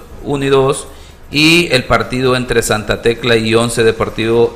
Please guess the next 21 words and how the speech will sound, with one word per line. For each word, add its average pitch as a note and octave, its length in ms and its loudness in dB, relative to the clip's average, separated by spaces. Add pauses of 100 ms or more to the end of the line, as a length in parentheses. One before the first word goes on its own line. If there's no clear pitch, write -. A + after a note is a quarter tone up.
aquí G#2+ 380 -4
en A2 140 -4
el G2+ 100 -2
Estadio A2 360 2
de G#2 40 2
Las F#2+ 160 -2
Delicias, C3 580 -4 (480)
también A#2 760 -2
sin A2 220 -6
ninguna A2 400 -4
incon-, A2 300 -6 (140)
eh, D2+ 160 -12 (140)
sin A#2 160 -6
ningún A2+ 220 -4
inconveniente, A#2+ 640 -2
ninguna A#2 340 -4
polémica. A#2+ 480 0
De G#2 120 0
hecho, A2 200 -2
hablábamos A2 460 0
que F#2 300 -4